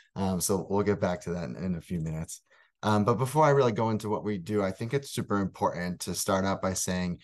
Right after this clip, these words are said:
you really gotta have friends. Uh, I think that goes with any sort of professional pursuits, uh,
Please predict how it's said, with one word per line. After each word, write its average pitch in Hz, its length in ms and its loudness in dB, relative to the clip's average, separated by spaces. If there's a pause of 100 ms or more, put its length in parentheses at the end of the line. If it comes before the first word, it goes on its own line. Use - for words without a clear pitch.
(380)
you 113 120 2
really 131 220 4
gotta 107 240 4
have 107 180 0
friends. 90 560 -4
Uh, 95 60 -2
I 92 140 -2
think 101 160 -2
that 92 80 -2
goes 95 280 -2
with 82 160 -8
any 98 220 0
sort 90 200 -4
of 90 140 -4
professional 92 500 -2
pursuits, - 600 -2 (400)
uh, 92 280 0